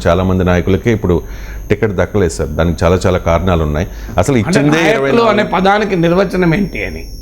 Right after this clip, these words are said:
Speaker 2: వాళ్ళు సొంతగా ఓ పది వేలు, ఇరవై వేల ఓట్లు తెచ్చుకోగలిగితేనే టికెట్ దక్కుతాయి.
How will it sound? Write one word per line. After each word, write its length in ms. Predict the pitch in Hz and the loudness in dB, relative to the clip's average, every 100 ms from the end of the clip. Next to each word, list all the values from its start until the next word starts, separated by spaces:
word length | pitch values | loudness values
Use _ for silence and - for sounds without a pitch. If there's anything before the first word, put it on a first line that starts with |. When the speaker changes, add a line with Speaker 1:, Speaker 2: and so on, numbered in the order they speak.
| 147 | 0
Speaker 2:
వాళ్ళు 240 | 160 180 | 2 2
సొంతగా 500 | 135 156 185 220 220 | 0 0 2 2 2
ఓ 160 | 226 180 | 2 2
పది 200 | 175 175 | 0 2
వేలు, 200 | 180 220 | 4 4
ఇరవై 240 | 196 180 | 4 4
వేల 100 | 170 | 4
ఓట్లు 280 | 165 208 196 | 4 2 2
తెచ్చుకోగలిగితేనే 800 | 165 156 - 202 185 180 190 202 | 0 -2 0 2 4 2 2 2
టికెట్ 300 | 208 - 175 | 0 0 0
దక్కుతాయి. 500 | 208 135 - 101 - | -2 -4 -8 -12 -12